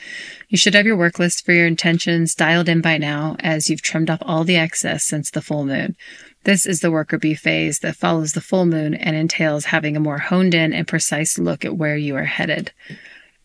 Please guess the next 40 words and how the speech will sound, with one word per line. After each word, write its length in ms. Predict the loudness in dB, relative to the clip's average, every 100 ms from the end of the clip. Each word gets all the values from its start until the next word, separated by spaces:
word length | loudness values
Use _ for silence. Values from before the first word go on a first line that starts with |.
| _ _ _ 0
The 100 | 4
waning 340 | 4 4 4
crescent 480 | 4 2 2 0 0
is 140 | 0
the 80 | -2
final 420 | 2 4 4 4
phase 320 | 2 0 0
before 380 | -2 -4 0 2
we 160 | 4 4
meet 240 | 2 2
the 80 | 0
new 100 | 0
moon 160 | 0 -2
again. 420 | -2 -2 -2 -6 _ -20 -20 -20 _ _
In 140 | 4 6
this 220 | 6 2
phase, 420 | -2 -2 -2 -2 -2
the 100 | 2
last 300 | 4 4 2
sliver 340 | 0 2 2
of 140 | 2
light 320 | 0 -2 -2 -2
is 160 | -2
fading 340 | 2 2 4 2
from 160 | 0
the 100 | -2
face 340 | 0 -2 -2 -2
of 60 |
the 80 | 0
moon, 380 | 0 0 -2 -2
and 180 | -2 0
she 220 | 2 2
is 100 | 2
a 60 |
moment 380 | 2 4 4 2
away 300 | 2 0 0
from 180 | -2 -2
going 240 | -2 -2
completely 520 | -2 -2 0 0 0 0
dark. 400 | 0 -2 -2